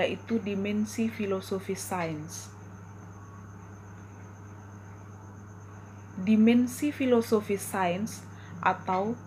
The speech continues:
yang termasuk dalam ilmu sosial mengarah untuk kesimpulan yang mengejutkan dan juga tampak bermasalah untuk memanggil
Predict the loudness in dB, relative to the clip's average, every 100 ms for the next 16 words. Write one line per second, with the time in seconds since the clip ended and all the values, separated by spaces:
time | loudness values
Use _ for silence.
0 | 0 2 2 2 0 0 -2 -4 0 2
1 | 4 2 2 6 6 6 4 0 0 2
2 | 2 0 -4 -10 -14 -14 -14 -14 -14 -14
3 | -10 -10 -10 -8 2 4 4 4 2 2
4 | 0 0 2 2 0 -2 4 4 6 4
5 | 4 4 2 -2 -10 -2 6 8 8 8
6 | 4 0 -2 0 2 2 -2 -10 -14 -2
7 | 2 4 4 4 4 6 0 0 0 4
8 | 4 4 2 -2 -2 0 -2 -6 -6 -4
9 | 0 2 2 2 2 2 2